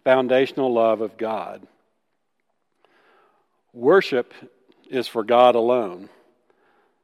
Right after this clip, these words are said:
We're to honor our parents, but we're never to worship them. We're to love our spouses, but we're not to worship them. Worship is only for God.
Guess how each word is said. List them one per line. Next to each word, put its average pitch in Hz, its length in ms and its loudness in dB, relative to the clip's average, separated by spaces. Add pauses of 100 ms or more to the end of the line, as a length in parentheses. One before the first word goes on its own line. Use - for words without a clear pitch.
(2250)
We're 127 120 -4
to 110 80 -4
honor 135 340 2
our 107 100 2
parents, 120 640 -8 (280)
but 117 100 -12
we're 113 100 -8
never 120 220 0
to 101 80 -8
worship 113 680 -8
them. 110 360 -12 (1600)
We're 120 100 -6
to 120 100 -4
love 127 240 2
our 135 140 0
spouses, 156 840 -4 (380)
but 110 140 -14
we're 117 100 -8
not 113 220 -8
to 104 100 -14
worship 107 480 -8
them. - 220 -20 (680)
Worship 120 400 -6
is 110 140 -10
only 113 240 -6
for 107 220 -14
God. 101 440 -12